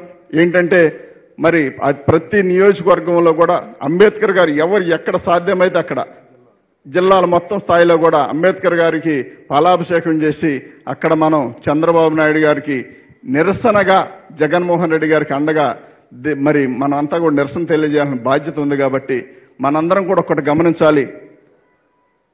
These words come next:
రాష్ట్రం ఒక సంవత్సరంన్నర పాలన, సంవత్సరంన్నర కూడా పూర్తిగా అవ్వలేదు ఇంకా. "నలభై సంవత్సరాలు చేశాను, నలభై సంవత్సరాలు పాలన చేశానని" చెప్పుకునే వ్యక్తి, ఒక సంవత్సరంలో పాలన చూసి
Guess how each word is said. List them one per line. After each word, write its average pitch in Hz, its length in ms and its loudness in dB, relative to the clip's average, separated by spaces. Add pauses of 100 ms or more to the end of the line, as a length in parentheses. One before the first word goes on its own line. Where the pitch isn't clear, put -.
(500)
రాష్ట్రం 175 500 2 (380)
ఒక - 160 -4
సంవత్సరంన్నర 180 720 0
పాలన, 160 460 2 (100)
సంవత్సరంన్నర 165 440 0
కూడా 170 140 2
పూర్తిగా 165 440 2
అవ్వలేదు 160 280 4
ఇంకా. 120 220 -4 (1300)
"నలభై 180 320 4 (100)
సంవత్సరాలు 196 500 2
చేశాను, 190 460 2 (300)
నలభై 170 280 2
సంవత్సరాలు 175 420 2
పాలన 175 400 0 (100)
చేశానని" 165 520 -2
చెప్పుకునే 151 380 -2
వ్యక్తి, 147 500 -2 (400)
ఒక 147 180 -4
సంవత్సరంలో 196 720 2
పాలన 175 440 2
చూసి 165 420 -2